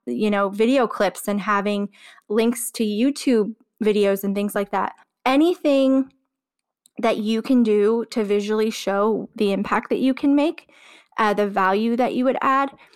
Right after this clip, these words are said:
I think is really helpful. Even if it's something like you're involved in an organization where you're volunteering, it's important to showcase,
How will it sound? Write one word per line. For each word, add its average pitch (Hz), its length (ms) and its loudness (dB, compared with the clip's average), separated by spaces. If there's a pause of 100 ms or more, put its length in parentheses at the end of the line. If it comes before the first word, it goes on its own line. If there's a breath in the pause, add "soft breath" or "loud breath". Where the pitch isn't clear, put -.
(840 soft breath)
I 226 120 2
think 254 240 2
is 247 220 0
really 226 300 0
helpful. 233 420 0
Even 294 260 0
if 370 140 -2
it's 330 180 -4
something 277 440 0
like 240 280 -2
you're 226 280 0
involved 226 640 0
in 233 160 0
an 214 240 -2
organization 208 840 -2
where 196 160 -2
you're 202 420 -2
volunteering, 202 840 -2 (100)
it's 214 220 -2
important 220 480 0
to 220 480 0
showcase, 220 680 -2